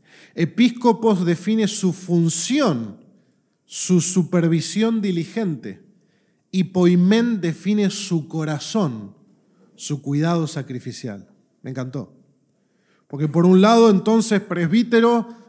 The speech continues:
nos habla de su carácter maduro, episcopos nos habla de su función, supervisar al rebaño, pero poimén nos habla de su corazón, aquel que ama y cuida a las ovejas. Porque finalmente se trata de eso,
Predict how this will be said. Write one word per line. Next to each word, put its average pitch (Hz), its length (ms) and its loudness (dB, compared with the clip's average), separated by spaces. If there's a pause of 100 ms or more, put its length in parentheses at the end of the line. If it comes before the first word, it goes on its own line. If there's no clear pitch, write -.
nos 165 220 -2
habla 208 240 2
de 185 100 0
su 170 220 -4
carácter 202 460 2
maduro, 202 840 0 (380)
episcopos 220 800 0
nos 175 220 -2
habla 214 220 0
de 185 80 0
su 180 160 -4
función, 175 600 -4
supervisar 180 800 -4
al 190 100 0
rebaño, 202 640 0 (580)
pero 196 340 4
poimén 208 720 2
nos 190 260 -2
habla 233 260 0
de 202 100 0
su 185 240 -4
corazón, 180 840 -4
aquel 185 460 -6
que 190 220 0
ama 247 320 -2
y 190 60 -4
cuida 220 580 -4
a 156 220 -12
las 156 240 -10
ovejas. - 640 -12 (840)
Porque 147 200 -10
finalmente 175 440 0
se 147 140 -6
trata 139 320 -8
de 208 100 -4
eso, - 260 -12